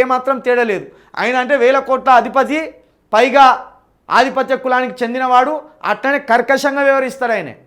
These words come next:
కొంత ఉంటది కదా ఆధిపత్య కులాల స్వభావం, కర్కశత్వం, ఆ రాక్షసత్వం, ఆ దయలేని గుణం ఉంటది కదా. మరి అవి మీరు కూడా అలవర్చుకున్నారా మంత్రి అయినాక?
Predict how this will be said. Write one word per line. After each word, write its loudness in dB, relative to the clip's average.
కొంత -2
ఉంటది 0
కదా 2
ఆధిపత్య 0
కులాల 0
స్వభావం, 0
కర్కశత్వం, -2
ఆ 4
రాక్షసత్వం, -2
ఆ 2
దయలేని 2
గుణం -4
ఉంటది 2
కదా. 2
మరి -4
అవి -2
మీరు -2
కూడా 4
అలవర్చుకున్నారా 2
మంత్రి -6
అయినాక? -4